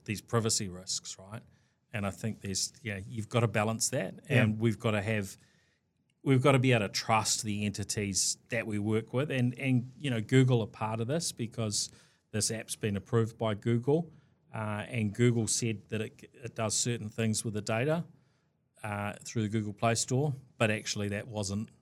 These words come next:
Speaker 1: you know, wasn't happening from an honest
Speaker 2: Mm.
Speaker 1: perspective. So,
Speaker 2: But still, credit
Speaker 1: it's
Speaker 2: to MediaWorks. They
Speaker 1: They've addressed
Speaker 2: responded
Speaker 1: it. Yep.
Speaker 2: and, and they fixed it, at least to kind of what most people would go,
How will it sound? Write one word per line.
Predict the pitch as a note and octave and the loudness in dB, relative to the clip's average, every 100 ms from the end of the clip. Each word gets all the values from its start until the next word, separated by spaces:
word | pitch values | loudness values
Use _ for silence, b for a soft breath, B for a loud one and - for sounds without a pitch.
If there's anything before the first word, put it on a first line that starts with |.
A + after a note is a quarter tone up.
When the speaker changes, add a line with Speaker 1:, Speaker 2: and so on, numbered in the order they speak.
| _ - | _ -4
Speaker 1:
you | |
know, | G2+ | -2
wasn't | G2 G#2 G2+ - | 0 0 -2 -6
happening | - G#2+ - G2 | -12 -12 -8 -10
from | G2+ G#2+ G2 | -6 -4 -2
an | F#2+ | -2
honest | F#2+ F#2+ F2+ | -2 -2 -4
Speaker 2:
Mm. | |
Speaker 1:
perspective. | G2 - G#2 G2 G#2 G2+ | -10 -8 -10 -8 -12 -4
So, | - A#2 G2+ G#2 _ b b | -2 -2 -6 -10 _ b b
Speaker 2:
But | F3 | 0
still, | - E3 | 2 2
credit | B2+ B3 F#3+ | 6 6 4
Speaker 1:
it's | - | 2
Speaker 2:
to | D#3+ | 2
MediaWorks. | D#3 D3+ B2+ C#3 E3 - | 4 2 2 2 0 0
They | C#3 C3 B2+ B2 - - | 2 4 2 0 -4 -4
Speaker 1:
They've | - A2 | 4 6
addressed | G#3 G#3 F#3+ | 10 8 8
Speaker 2:
responded | F#3 F3 | 4 2
Speaker 1:
it. | - | -2
Yep. | C#3+ C3+ C3+ | 0 2 4
Speaker 2:
and, | C3 B2 - | 4 2 -2
and | B2+ A#2 A#2 | 0 0 0
they | B2 | -2
fixed | C#3+ - - | -4 -4 -4
it, | A2+ | -4
at | A#2+ | 0
least | B2+ B2 - | 0 0 -2
to | C3 A#2 A2+ G#2+ - | -2 0 2 0 -2
kind | A#2+ A#2 | 0 0
of | A2 G#2 - - _ | 0 -2 -6 -20 _
what | C#3+ A#2 B2 - B2+ | -2 0 0 -2 4
most | B2 B2+ B2+ | 6 6 2
people | B2 G#2 G2+ | -2 -2 -4
would | G#2 G2 | -4 -6
go, | A#2+ | -6